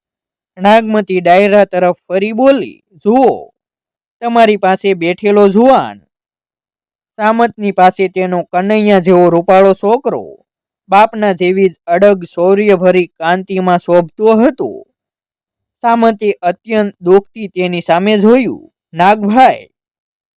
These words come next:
સામંતનો શબ્દ સાંભળતા જ તે ધ્રુજી ઉઠ્યો.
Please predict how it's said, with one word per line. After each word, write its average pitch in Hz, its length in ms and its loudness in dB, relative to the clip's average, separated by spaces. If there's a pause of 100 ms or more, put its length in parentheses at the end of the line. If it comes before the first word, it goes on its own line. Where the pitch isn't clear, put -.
(140)
સામંતનો 214 560 -4
શબ્દ 196 320 -2
સાંભળતા 208 800 2
જ 113 40 -14 (220)
તે 202 180 0
ધ્રુજી 190 420 0
ઉઠ્યો. 226 560 -4